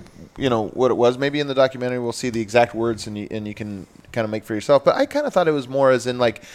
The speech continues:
he just didn't. Whether it was he didn't see the read, whether it was because in that moment he got sped up, or, you know, the pressure or whatever it was,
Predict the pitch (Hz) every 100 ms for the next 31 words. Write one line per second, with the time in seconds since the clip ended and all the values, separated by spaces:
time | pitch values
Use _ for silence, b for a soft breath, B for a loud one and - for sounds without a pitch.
0 | B 269 254 247 - - 135 147 170 170
1 | 165 151 156 151 - 151 123 110 156 190
2 | 190 - b b 156 151 143 143 139 156
3 | 135 139 135 139 120 123 120 - - 107
4 | 107 196 - - b b b _ - 139
5 | 131 123 135 113 113 214 220 220 165 190
6 | 208 190 160 226 180